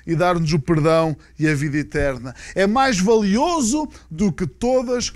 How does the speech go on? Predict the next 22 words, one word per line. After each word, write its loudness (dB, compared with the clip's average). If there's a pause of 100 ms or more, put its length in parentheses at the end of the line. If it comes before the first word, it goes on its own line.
(120)
as 0
riquezas. -2 (1080)
Um -8
filósofo -4
conhecido -4
chamado -6
Thomas -4
Hobbes -2
disse: -2 (260)
"Digo 2
mais 2
uma 4
vez, 0 (840)
se 0
eu 4
tivesse 2
o 4
mundo 4
inteiro 2
à 0
minha -2
disposição, -2